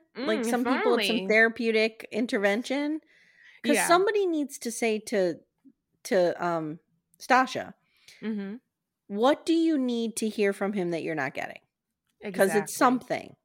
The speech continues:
Speaker 1: Tell me the magical phrase. Tell me
Speaker 2: Yep.
Speaker 1: the magical thing that he can say or do. 'Cause
Speaker 2: Yep.
Speaker 1: he is putting in the effort.
Speaker 2: He totally is.
Speaker 1: I don't understand. She's sabotaging herself. And I don't think, I think the answer to that question would be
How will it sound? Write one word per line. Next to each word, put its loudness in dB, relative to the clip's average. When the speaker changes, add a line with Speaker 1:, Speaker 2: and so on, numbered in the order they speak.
Speaker 1:
Tell 2
me -2
the -2
magical 0
phrase. -8
Tell 2
me -2
Speaker 2:
Yep. -6
Speaker 1:
the -2
magical 0
thing 0
that -2
he -4
can -4
say 2
or 0
do. -6
'Cause -2
Speaker 2:
Yep. -14
Speaker 1:
he 2
is 0
putting 2
in 2
the 0
effort. 0
Speaker 2:
He -8
totally -6
is. -12
Speaker 1:
I -4
don't 0
understand. -6
She's -8
sabotaging -2
herself. -6
And -2
I 0
don't -2
think, -6
I 4
think -4
the -6
answer -4
to -8
that 0
question -2
would -2
be -2